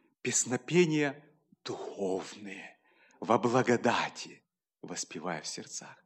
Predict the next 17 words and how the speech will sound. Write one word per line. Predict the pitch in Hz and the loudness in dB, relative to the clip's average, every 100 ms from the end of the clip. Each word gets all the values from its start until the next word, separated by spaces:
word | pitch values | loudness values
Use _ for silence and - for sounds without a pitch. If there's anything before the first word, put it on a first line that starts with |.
| - - - - - | -20 -20 -20 -20 -14
Вот | - | -6
я | 139 | -2
хочу | - 113 | -2 -4
сказать, | 107 - 87 92 90 | -6 -8 -8 -10 -10
друзья, | 101 - 110 - _ _ _ _ - | -10 -8 -10 -12 _ _ _ _ -4
если | 131 - 139 | 0 2 4
сегодня | - 156 175 147 | 4 4 4 2
кто-то | 135 - 180 180 | 0 0 0 4
из | 135 104 | 4 4
вас | 135 131 - | 0 0 0
на | 98 | -4
самом | - - 196 190 170 | -4 -2 -2 -2 -2
деле | 135 101 90 - _ _ _ _ _ | 0 0 -2 -8 _ _ _ _ _
имеет | - 131 156 151 135 | -2 4 4 4 2
это | 127 117 | 0 0
сильное | - - - 233 226 214 202 | 0 2 2 2 2 4 2
желание | 180 175 175 156 127 92 95 | 2 0 0 0 0 0 -6